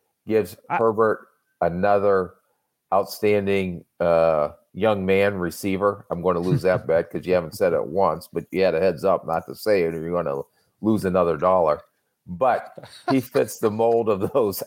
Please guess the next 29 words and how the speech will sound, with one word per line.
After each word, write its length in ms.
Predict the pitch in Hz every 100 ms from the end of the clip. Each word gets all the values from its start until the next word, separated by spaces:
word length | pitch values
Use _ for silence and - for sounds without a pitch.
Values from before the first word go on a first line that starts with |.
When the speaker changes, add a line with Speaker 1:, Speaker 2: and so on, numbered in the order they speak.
| 127
Speaker 1:
<laughs> 100 | -
outside, 680 | 117 - 117 101 95 95 - _ _ _
tall, 440 | - 104 101 98 -
athletic 520 | 92 87 92 90 87
receivers, 640 | 87 85 - 92 85 82 78
and 120 | 90
this 160 | 90 78
is 120 | 80
gonna 260 | 87 85
give 320 | 82 90 85 - _ _ _ _
Herbert 400 | 101 85 85 - -
another 300 | 82 85 76
playmaker. 640 | - 82 78 76 69 57 - _ _ _ _ _ _ -
Speaker 2:
I, 160 | 214
don't 200 | 180 247
get 80 | 262
me 80 | 208
wrong, 220 | 175 135
I 120 | 123 185
like 220 | 143 123
it. 280 | 113 135 135
Uh, 40 |
Quentin 260 | 131 226 180
Johnston's 420 | 175 170 156 127
my, 140 | 123 - _
my 240 | 151 123 120
wide 300 | 131 131 131
receiver 340 | 117 131 104
too. 440 | - 180 143 92